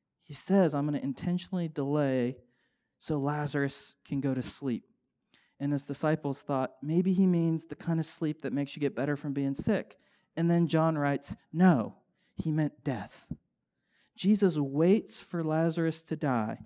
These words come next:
And then this weird thing happens. He comes and he gets accused by these two women who have supported his ministry a long time. Both of them say the exact same thing. "If you had been here,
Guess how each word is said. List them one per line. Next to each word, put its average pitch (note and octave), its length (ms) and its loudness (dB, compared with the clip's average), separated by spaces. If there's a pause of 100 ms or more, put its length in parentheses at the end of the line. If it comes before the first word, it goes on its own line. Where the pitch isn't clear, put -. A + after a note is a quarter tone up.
(300)
And F#3+ 140 4
then A#3 140 10
this G#3+ 180 6
weird F#3 560 2
thing F3 220 -2
happens. B2+ 480 -6
He D3+ 160 -8
comes F#3 840 2 (440)
and E3+ 140 2
he E3 100 0
gets G3 240 2
accused D#3+ 1000 0
by D3 120 -2
these C#3+ 280 -6
two G#3 260 2
women A#2 420 0 (500)
who D3+ 120 2
have D3+ 160 2
supported E3+ 560 0
his F3+ 180 2
ministry D3 680 -4 (340)
a D3 60 0
long C#3+ 400 0
time. A#2+ 460 -6 (380)
Both F#3 300 8
of F3 80 6
them E3+ 120 2
say E3 240 2
the D3 140 0
exact D3 460 0
same D#3 320 -6
thing. A2+ 420 -6 (500)
"If C#3 240 0
you D#3+ 220 2
had G#3+ 160 4
been D#3 200 2
here, C3+ 440 -4